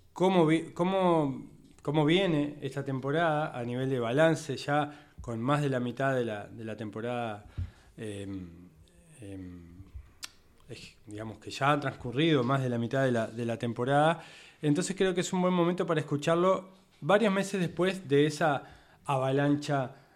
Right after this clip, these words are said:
eh, de, de entrevistas y de alocuciones y de, y de presentaciones públicas donde él presentó el proyecto, presentó el concepto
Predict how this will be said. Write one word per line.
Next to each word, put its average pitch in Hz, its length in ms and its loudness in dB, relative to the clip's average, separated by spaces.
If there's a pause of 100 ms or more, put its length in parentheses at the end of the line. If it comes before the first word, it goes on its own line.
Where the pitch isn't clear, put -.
(160)
eh, 113 300 -6
de, 104 440 -8
de 120 100 -6
entrevistas 135 720 -2
y 127 100 -4
de 110 440 -4 (500)
alocuciones 143 920 0
y 120 140 -8
de, 113 240 -8
y 120 100 -6
de 117 220 -4 (1300)
presentaciones 147 920 0
públicas 175 560 2
donde 147 300 4
él 160 260 2
presentó 143 380 0
el 185 80 -2
proyecto, 175 440 -2
presentó 139 320 -2
el 165 80 -2
concepto 143 800 0